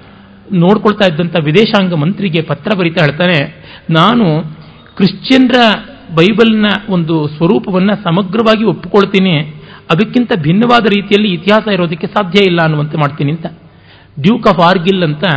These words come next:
ಆತ ಸಚಿವ, ವಿದೇಶಾಂಗ ಸಚಿವನಾಗಿದ್ದ, ಆತನಿಗೆ ಹೇಳ್ತಾನೆ, "ಬೈಬಲ್ನ ಜೆನೆಸಿಸ್ನಲ್ಲಿರ್ತಕ್ಕಂಥ ಸೃಷ್ಟಿಯ ವೃತ್ತಾಂತ ಯಾವುದಿದೆ ಅದನ್ನು ನಾನು ಯಥಾರ್ಥ ಅಂತ ಭಾವಿಸ್ಕೊಂಡಿದ್ದೀನಿ" ಅಂತ ಮ್ಯಾಕ್ಸ್ ಮುಲ್ಲರ್ ಹೇಳ್ದ. ಆ ಕಾಲದಲ್ಲಿ ಇದ್ದದ್ದು ಅದೇನೆ. ಆಗ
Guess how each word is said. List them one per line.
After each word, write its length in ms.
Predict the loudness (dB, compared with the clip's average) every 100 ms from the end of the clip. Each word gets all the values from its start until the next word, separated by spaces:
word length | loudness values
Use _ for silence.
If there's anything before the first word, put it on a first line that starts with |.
| -4 -8 -6
ಆತ 160 | -4
ಸಚಿವ, 320 | -2 -4 -2
ವಿದೇಶಾಂಗ 540 | -2 0 0 0 -2 -4
ಸಚಿವನಾಗಿದ್ದ, 640 | -6 -6 -4 -4 -4 -6
ಆತನಿಗೆ 360 | -6 -4 -2 -2
ಹೇಳ್ತಾನೆ, 500 | 0 0 -2 -4 -12 -20 -20 -8 0
"ಬೈಬಲ್ನ 400 | 2 4 2 2
ಜೆನೆಸಿಸ್ನಲ್ಲಿರ್ತಕ್ಕಂಥ 1200 | 2 0 0 -4 -2 -2 -2 -4 -6 -6 -6 -2
ಸೃಷ್ಟಿಯ 520 | -2 -2 -4 -2 0 0
ವೃತ್ತಾಂತ 440 | -2 -2 -4 -2
ಯಾವುದಿದೆ 680 | -2 -2 0 0 0 -6 -2
ಅದನ್ನು 280 | 0 2 0
ನಾನು 120 | 0
ಯಥಾರ್ಥ 500 | -2 -2 0 0 0
ಅಂತ 200 | -4 -4
ಭಾವಿಸ್ಕೊಂಡಿದ್ದೀನಿ" 760 | -4 -4 -4 -6 -6 -6 -6 -6
ಅಂತ 140 | -4
ಮ್ಯಾಕ್ಸ್ 300 | -4 -4 -6
ಮುಲ್ಲರ್ 160 | -8 -8
ಹೇಳ್ದ. 240 | -8 -10 -12 -20 _ _ _ _ _ _ _ _ _ 2
ಆ 280 | 4 4 4
ಕಾಲದಲ್ಲಿ 460 | 2 2 4 0
ಇದ್ದದ್ದು 320 | 0 0 2 2
ಅದೇನೆ. 400 | 2 0 -8 -20 -20 -20 -20 -12 0
ಆಗ 180 | 2